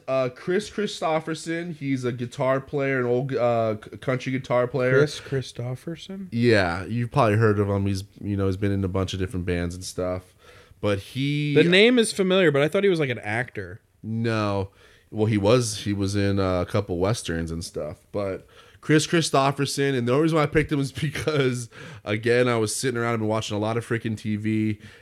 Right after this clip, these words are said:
Speaker 1: and they did a tribute to Willie Nelson, uh, a few weeks ago for his, like, ninetieth
Speaker 2: And he's
Speaker 1: birthday.
Speaker 2: off the board.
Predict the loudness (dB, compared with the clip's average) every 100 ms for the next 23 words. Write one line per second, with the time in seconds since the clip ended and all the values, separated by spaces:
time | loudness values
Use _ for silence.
0 | -4 0 4 4 2 2 4 6 4 4
1 | 2 0 0 2 2 0 -4 -2 0 2
2 | 0 0 0 0 0 2 2 2 -4 _
3 | _ _ _ _ _ _ _ _ -16 -2
4 | 0 2 2 2 2 4 2 2 0 2
5 | 4 2 0 0 -2 -2 -4 -4 -2 -4
6 | -2 2 6 8 8 4 4 4 4 2
7 | -4